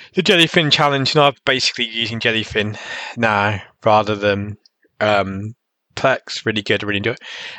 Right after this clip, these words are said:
And they were recommending, I think one comment which shared was they were recommending Borg Base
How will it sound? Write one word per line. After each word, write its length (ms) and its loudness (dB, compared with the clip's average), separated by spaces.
And 180 2
they 100 6
were 140 6
recommending, 440 2
I 40 4
think 180 2
one 120 4
comment 260 0
which 100 -2
shared 260 2
was 120 0
they 140 2
were 100 0
recommending 500 -2
Borg 400 2
Base 440 0